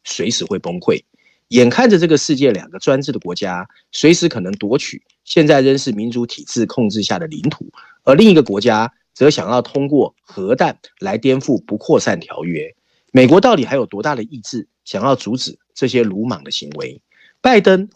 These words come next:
或许曾经公开发言，听起来还是强而有力。例如十二月七号，他公开警告普丁，如果俄罗斯再次对乌克兰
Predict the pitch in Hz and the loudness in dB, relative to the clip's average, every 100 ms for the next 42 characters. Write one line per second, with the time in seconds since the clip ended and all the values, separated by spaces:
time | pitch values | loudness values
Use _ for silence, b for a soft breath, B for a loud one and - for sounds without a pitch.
0 | - 151 - 90 104 131 131 123 131 123 | -2 -2 -2 -14 -10 -8 -6 -6 -6 -4
1 | 120 120 123 123 113 - _ _ b b | -4 -4 -6 -6 -10 -14 _ _ b b
2 | _ - 220 233 - - 85 98 123 - | _ -6 -2 -2 -4 -12 -12 -10 -10 -10
3 | 90 95 113 95 113 123 _ _ - 160 | -14 -10 -10 -8 -6 -6 _ _ 2 4
4 | 135 120 123 139 127 170 156 147 _ _ | 4 4 2 2 0 -2 -4 -6 _ _
5 | _ - 156 170 165 160 156 - 170 120 | _ -4 -2 -2 -2 -2 -4 -4 -8 -8
6 | - - 151 127 127 147 _ _ - 123 | -8 -16 -8 -4 -2 -4 _ _ 0 4
7 | 202 185 - 180 139 117 123 127 143 117 | 4 2 2 6 6 6 2 0 0 0
8 | 117 117 123 120 127 80 | -4 -4 -4 -8 -6 -6